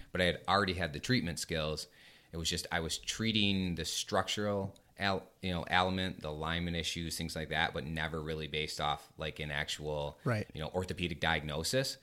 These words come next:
Speaker 1: So, but the success, success was really high, right? So, I mean, somebody might have had something orthopedically that maybe was a bulge disc or things like that, right?
Speaker 2: Yeah.
Speaker 1: But we would just call it, you know, a biomechanical dysfunction with X Y Z, and typically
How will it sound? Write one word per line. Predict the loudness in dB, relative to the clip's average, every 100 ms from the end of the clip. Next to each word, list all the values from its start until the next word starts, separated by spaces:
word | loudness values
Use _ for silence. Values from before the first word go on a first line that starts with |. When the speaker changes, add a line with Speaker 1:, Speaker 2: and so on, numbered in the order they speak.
| -16 -6
Speaker 1:
So, | 0 2 2 -2 -8 -20 _ _ _ _ -12
but | 0 2 2
the | 0
success, | -2 2 2 2 -4
success | -4 -2 2 2 2
was | -2
really | -4 0
high, | 0 -2 -6
right? | -4 -2 -2
So, | -2 -2
I |
mean, | -2 -4 -4
somebody | 0 2 2
might | 2 2 0
have | -2
had | 0 0 0 -2
something | -4 -4 -4 -6
orthopedically | -6 -8 -8 -6 -6 -6 -4
that | -4 -4 -6
maybe | -8 -6
was | -8
a | -4
bulge | -2 -2 -4
disc | -6 -4 -6
or |
things | -6 -6
like | -6 0
that, | 0 0 -2
right? | -6 -6 -10 -2
Speaker 2:
Yeah. | 0 2
Speaker 1:
But | 0 -2
we | -4
would | -2 -4
just | -6 -4
call | 0 2 0
it, | -2
you | -6
know, | -6 -6 -8
a |
biomechanical | 0 0 0 -2 -4 -4 -8
dysfunction | -8 -4 -4 -2 -4 -4 -4 -8 -14 -20 -20 -10
with | -6 -4 -6 -16 -20 -12 -4
X | -2 0
Y | 0
Z, | -2 -2 -2 -2 -2
and | -6 -4
typically | -4 -2 -4 -6